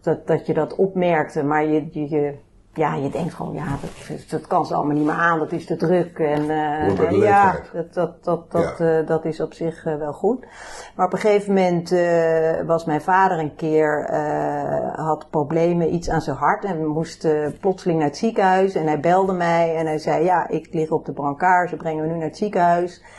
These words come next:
Speaker 1: En kan je dit en dit even doen en voor, en die bellen?" Ik zeg, "Ja, maar dat kan mama toch ook dan doen?" "Nee, die kan dat niet meer." Toen schrok ik eigenlijk wel. Toen dacht ik, "Oh."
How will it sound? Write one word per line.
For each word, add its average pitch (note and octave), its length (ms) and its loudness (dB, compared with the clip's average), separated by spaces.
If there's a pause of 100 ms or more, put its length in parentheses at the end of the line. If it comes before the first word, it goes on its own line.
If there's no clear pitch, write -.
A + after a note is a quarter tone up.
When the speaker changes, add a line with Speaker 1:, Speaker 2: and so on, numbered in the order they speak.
(220)
Speaker 1:
En E3+ 160 -4
kan E3 220 2
je D3+ 100 2
dit F3 220 0
en D#3 120 -2
dit F#3+ 200 2
even F3 360 0
doen F3+ 300 2
en D3 200 -4
voor, D#3+ 240 0
en D#3+ 160 0
die F#3+ 200 0
bellen?" E3+ 500 0
Ik E3+ 120 -4
zeg, - 180 -8
"Ja, D#3 120 -2
maar D#3 140 -4
dat E3+ 120 -2
kan E3+ 160 0
mama F3+ 260 2
toch F3 200 -4
ook G3+ 240 2
dan D3 180 0
doen?" E3+ 460 0 (840)
"Nee, F#3+ 180 4
die G3+ 160 -4
kan A3+ 200 2
dat E3+ 200 2
niet D3+ 180 -8
meer." D3 360 -6 (420)
Toen C4 140 0
schrok B3 320 2
ik - 80 -4
eigenlijk D3 280 -4
wel. D3+ 140 -4
Toen E3+ 220 -2
dacht - 120 -4
ik, F#3+ 120 -8
"Oh." E3 280 0